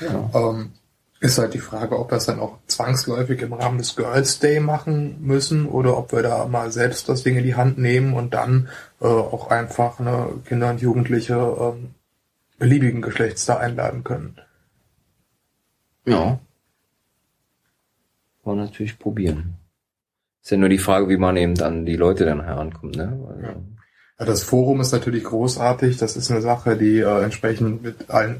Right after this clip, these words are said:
Speaker 2: möglichen Schulen da kooperiert.
Speaker 1: Ja.
Speaker 2: Und da kriegt man dann einfach die Leute <laughs> einfach.
Speaker 1: Einfacher, ja, du sagst es,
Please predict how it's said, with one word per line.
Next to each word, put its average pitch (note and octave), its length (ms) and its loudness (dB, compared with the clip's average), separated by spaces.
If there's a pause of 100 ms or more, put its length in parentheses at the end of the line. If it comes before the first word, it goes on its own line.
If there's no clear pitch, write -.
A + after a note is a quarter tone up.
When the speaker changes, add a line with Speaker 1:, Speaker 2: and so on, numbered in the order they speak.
(140)
Speaker 2:
möglichen A2+ 360 -2
Schulen B2 340 2
da G#2+ 120 2
kooperiert. A#2 760 0 (380)
Speaker 1:
Ja. E2+ 60 -4
Speaker 2:
Und G#2 560 -6 (340)
da G#2 140 4
kriegt - 280 -2
man A2 120 0
dann G#2+ 140 -2
einfach G#2 400 -6 (140)
die - 40 -20
Leute A2+ 320 -2
<laughs> C#3 280 2
einfach. - 440 -4 (680)
Speaker 1:
Einfacher, G2 440 0
ja, F2+ 140 4
du G2 80 2
sagst G2+ 280 0
es, - 220 -6